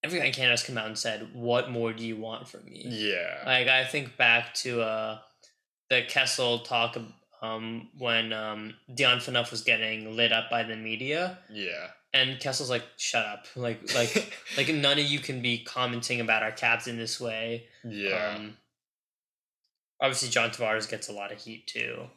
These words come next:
Speaker 2: Oh, yeah. That, yeah, you do
Speaker 1: Jonathan
Speaker 2: wonder
Speaker 1: Drouin's another guy who I think
Speaker 2: Oh,
Speaker 1: of.
Speaker 2: yeah, that's right.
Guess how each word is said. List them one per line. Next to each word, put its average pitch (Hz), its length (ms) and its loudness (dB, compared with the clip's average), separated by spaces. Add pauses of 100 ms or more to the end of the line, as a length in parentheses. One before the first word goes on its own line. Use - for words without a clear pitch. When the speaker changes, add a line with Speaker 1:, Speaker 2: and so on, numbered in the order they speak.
(140)
Speaker 2:
Oh, 107 240 2
yeah. 95 380 0 (160)
That, 101 280 4 (1600)
yeah, 180 680 2 (280)
you 160 120 -4
do 156 60 0
Speaker 1:
Jonathan 143 420 4
Speaker 2:
wonder 151 200 4
Speaker 1:
Drouin's 117 320 4
another 113 320 2
guy 104 280 -2
who 110 120 -6
I 110 100 -2
think 113 240 -6
Speaker 2:
Oh, 107 160 -2
Speaker 1:
of. 107 60 -6
Speaker 2:
yeah, 107 60 -6 (300)
that's - 200 -6
right. 95 320 -8